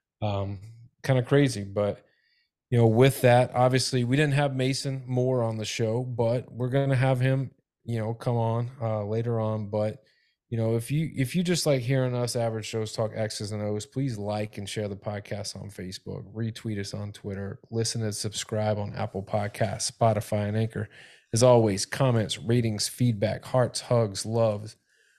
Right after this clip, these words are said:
we'll take it all. And we got a lot going on. We've got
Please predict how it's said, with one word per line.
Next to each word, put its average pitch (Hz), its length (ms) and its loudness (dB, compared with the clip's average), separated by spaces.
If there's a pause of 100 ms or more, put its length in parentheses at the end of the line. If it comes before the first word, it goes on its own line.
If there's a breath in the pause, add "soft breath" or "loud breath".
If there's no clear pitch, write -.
(240)
we'll 131 140 2
take 123 200 4
it 110 80 2
all. 101 280 0 (180)
And 110 380 0 (460 soft breath)
we 139 60 2
got 156 120 8
a - 20 8
lot 151 220 6
going 151 240 6
on. 127 320 2
We've 120 280 -2
got 120 480 2